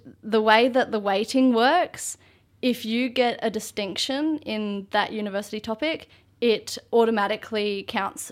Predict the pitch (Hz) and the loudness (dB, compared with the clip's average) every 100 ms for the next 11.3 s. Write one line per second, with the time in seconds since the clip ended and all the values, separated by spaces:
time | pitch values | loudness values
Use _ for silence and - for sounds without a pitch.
0 | - 214 202 196 - _ 220 208 190 - | -2 0 0 -6 -14 _ 0 2 -4 -6
1 | - - - 202 - - - - - - | -14 -14 -12 -8 -8 -8 -12 -14 -8 2
2 | 233 220 226 240 240 233 214 220 214 214 | 2 6 6 6 4 2 0 0 -2 -2
3 | 208 - 233 233 202 240 339 - - 220 | -4 -2 -2 -2 -2 -2 -2 -4 -2 0
4 | 220 226 214 - 202 190 196 208 202 196 | -2 -4 -6 -4 -4 -2 -2 -2 -4 -6
5 | 190 196 - - - - 285 - - _ | -6 -8 -8 -8 -6 -6 -8 -14 -20 _
6 | - 214 208 202 - 240 240 240 208 196 | -4 0 0 0 -2 -2 0 0 0 0
7 | 190 190 349 - _ - _ 214 214 226 | 0 0 -2 -8 _ -20 _ -2 0 0
8 | 214 202 - 208 196 - 214 208 196 190 | 0 2 2 0 -2 -4 -2 2 0 -2
9 | - 190 185 220 _ _ _ _ - 220 | -6 -6 -6 -10 _ _ _ _ 0 2
10 | 214 208 214 208 190 - 220 202 202 - | 2 0 -4 0 -2 0 -4 -4 -6 -8
11 | - - - | -10 -14 -16